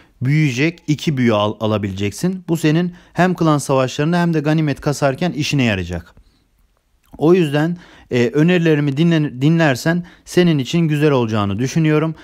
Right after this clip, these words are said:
Çünkü gerçekten güzel bir köyün var. Şu an sadece vakit kaybediyorsun. E, belediye binanı o yüzden on bire basmanı tavsiye ederim. Orduna bakalım. Ordunda eksik gedik bir şey var mı?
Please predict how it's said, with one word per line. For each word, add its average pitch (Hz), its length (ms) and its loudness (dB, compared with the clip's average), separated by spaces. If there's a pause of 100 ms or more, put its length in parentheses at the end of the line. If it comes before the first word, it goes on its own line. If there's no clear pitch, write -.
(120)
Çünkü 175 500 0 (200)
gerçekten 135 640 2
güzel 110 320 0
bir 104 40 -6
köyün 120 340 -2
var. 165 200 0 (200)
Şu - 200 0
an 156 140 4
sadece 160 640 0 (180)
vakit 143 340 2
kaybediyorsun. 107 800 -2 (300)
E, 120 220 -2
belediye 151 420 0
binanı 147 320 -2
o 156 100 0
yüzden 143 300 -2
on 156 280 0
bire 127 180 0
basmanı 139 380 0
tavsiye 123 420 0
ederim. 107 280 -4 (280)
Orduna 175 440 2
bakalım. 131 360 -2
Ordunda 139 540 -2 (340)
eksik 120 360 -4
gedik 107 280 -2
bir 107 60 -4
şey 101 260 -2
var 143 200 2
mı? 147 240 -2